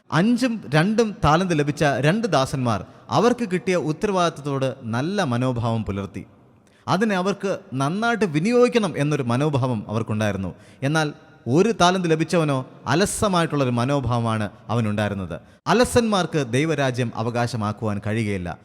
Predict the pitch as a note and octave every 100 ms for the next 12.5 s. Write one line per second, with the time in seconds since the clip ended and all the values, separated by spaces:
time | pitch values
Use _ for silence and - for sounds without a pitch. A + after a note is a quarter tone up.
0 | _ _ B2+ E3+ B3+ B3 A3+ G#3+ G#3+ F3
1 | C#3+ E3 G#3 G3+ F3 - F3 A3+ G#3+ E3
2 | D#3+ D3 A#2+ A#2+ A#2 A#2+ - - G2+ A2+
3 | F3+ A#3+ A#3 F#3 G3+ A#3 D3 F3 D3 A#2+
4 | A2+ B2 D3 - - C3+ F#3+ A#3+ B3 D#3
5 | F3 G3+ F3 F3 F3 E3 C#3+ C3+ A#2 A#2
6 | A#2+ A#2+ A2 G#2 E2 - - C3+ A3+ -
7 | B3 A3+ G#3+ G3+ F3+ F3+ C3+ D3 G#3+ A3
8 | G#3 F#3 F3 D#3 - C#3 D3+ C3+ A#2 -
9 | - B2+ C#3+ C#3 A2 A2+ - C3+ G#2 F2+
10 | - A2 B2+ G3 A3 D3+ A#2 D3 C3+ A#2+
11 | A2 F2+ - - A#2 A#2+ A#2+ F#2+ A2 A2+
12 | G#2 G2 F2 D#2+ -